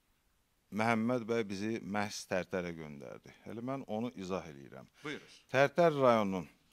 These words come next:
Speaker 1: özü, köyləri yox, Marağı qəsəbəsi ilə üzbəüzdə yerləşir. Məsafə oradan yeddi yüz, səkkiz yüz metr. Marağa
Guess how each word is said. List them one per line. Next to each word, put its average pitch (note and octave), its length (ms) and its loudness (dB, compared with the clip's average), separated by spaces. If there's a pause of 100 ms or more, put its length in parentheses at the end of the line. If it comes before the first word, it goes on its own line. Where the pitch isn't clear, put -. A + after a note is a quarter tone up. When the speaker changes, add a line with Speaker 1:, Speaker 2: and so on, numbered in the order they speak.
(120)
Speaker 1:
özü, A#2+ 340 4 (260)
köyləri A2+ 640 4
yox, F2+ 160 0 (680)
Marağı A#2 540 2
qəsəbəsi F#2+ 640 -6
ilə D3 180 -6
üzbəüzdə G#2+ 540 2
yerləşir. B1 500 -8 (240)
Məsafə A#2+ 480 -4
oradan C#3+ 540 0 (480)
yeddi A#2 400 -4
yüz, C#3 160 -8
səkkiz G#2+ 420 -6
yüz E2 80 -14
metr. - 380 -16 (1200)
Marağa C#3 460 6